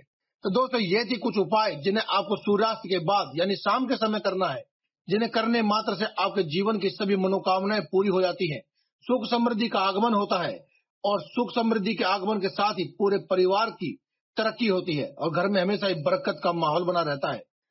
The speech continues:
तो दोस्तों, अगर अभी तक आपने हमारे इस चैनल को सब्सक्राइब नहीं किया है, तो आप इसे सब्सक्राइब अवश्य कर लें, क्योंकि हम हर रोज लाते रहते हैं ऐसे ही जबरदस्त वीडियोज,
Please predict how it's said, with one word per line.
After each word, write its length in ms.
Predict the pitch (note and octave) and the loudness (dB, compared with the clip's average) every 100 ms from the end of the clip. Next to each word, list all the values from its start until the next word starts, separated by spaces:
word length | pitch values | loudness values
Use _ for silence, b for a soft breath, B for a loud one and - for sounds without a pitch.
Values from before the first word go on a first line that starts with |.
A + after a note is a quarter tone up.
| _ | _
तो 60 | G#3+ | -2
दोस्तों, 300 | G3 B3 B3+ | 0 2 2
अगर 120 | A#3+ | 2
अभी 140 | B3 A#3+ | 0 0
तक 180 | B3 | 0
आपने 240 | A3+ G#3+ A3 | 0 0 0
हमारे 220 | G#3 G#3+ | 0 -2
इस 60 | - | -4
चैनल 240 | A3 A3+ | -2 -2
को 100 | G3+ | -2
सब्सक्राइब 460 | - F#3+ - A#3 A#3+ | -4 -6 0 0 2
नहीं 160 | G3 | 0
किया 220 | F3 F#3+ D3+ | 0 0 -2
है, 80 | C#3 - _ _ | -4 -12 _ _
तो 60 | G3 | 0
आप 180 | F#3+ G3 | 0 0
इसे 100 | F#3+ | -2
सब्सक्राइब 480 | G3 F3 A3 A3+ G#3 | -4 -4 0 0 2
अवश्य 320 | F#3+ - G3+ | 0 -2 -2
कर 140 | F3+ | -2
लें, 220 | D#3 B2+ | -2 -6
क्योंकि 320 | - F3 E3+ F3 | -4 -4 -2 -2
हम 360 | E3+ C4+ C4+ - _ _ | 0 -2 -4 -10 _ _
हर 100 | - | -2
रोज 200 | G3 F#3+ | 0 2
लाते 260 | F#3 G3 A3+ | 2 0 0
रहते 240 | G3+ G3 | 0 0
हैं 160 | F3+ D3+ - - | -2 -2 -8 -2
ऐसे 180 | F3+ F3+ | -2 0
ही 140 | E3 | -2
जबरदस्त 400 | - E3+ F3 F3 E3+ | 0 0 0 0 0
वीडियोज, 320 | D#3+ D3+ | 0 0